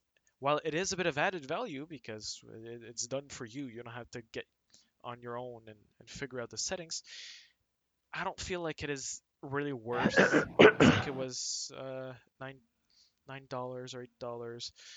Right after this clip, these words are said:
Speaker 1: It, it was
Speaker 2: Yeah, it
Speaker 1: something.
Speaker 2: wasn't super expensive, so that, that part was good. And I think if there's some people that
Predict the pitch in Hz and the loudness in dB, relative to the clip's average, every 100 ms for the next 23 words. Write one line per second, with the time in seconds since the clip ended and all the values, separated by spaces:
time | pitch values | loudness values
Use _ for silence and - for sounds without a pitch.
0 | - - 165 147 160 - 214 190 185 180 | -18 -8 -6 -4 -2 6 12 12 12 12
1 | 156 - - 165 156 131 120 - 113 113 | 6 4 10 10 12 10 10 6 6 6
2 | 110 107 120 117 110 - 117 - 87 - | 2 2 4 6 6 6 6 8 8 6
3 | - - - 110 139 143 175 240 233 214 | -8 -2 2 6 10 12 12 10 4 8
4 | 196 - 196 175 175 160 139 | 8 10 6 6 6 10 10